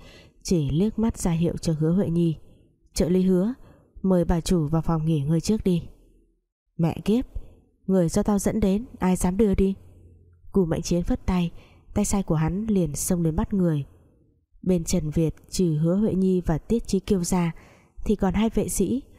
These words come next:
một người ngăn Cù Mạnh Chiến, một người cản tay sai của hắn đến gần Trần Việt.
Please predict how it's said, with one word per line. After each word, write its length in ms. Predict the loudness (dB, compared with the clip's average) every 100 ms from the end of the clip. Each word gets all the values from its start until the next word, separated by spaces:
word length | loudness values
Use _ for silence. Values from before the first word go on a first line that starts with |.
| -20 _ -4
một 240 | -2 0
người 320 | 2 2 2 0
ngăn 260 | 0 -2
Cù 240 | 0 0 0
Mạnh 180 | -2
Chiến, 360 | -2 0 0 -2 -10 -20 -20 -6
một 200 | -2 0
người 340 | 0 0 0 -2 -2
cản 200 | -2 -2
tay 140 | -2 0
sai 200 | 0 -2
của 140 | 0
hắn 280 | 0 0 -2
đến 180 | -2 -2
gần 160 | -2 -2
Trần 260 | -2 -2
Việt. 240 | 0 0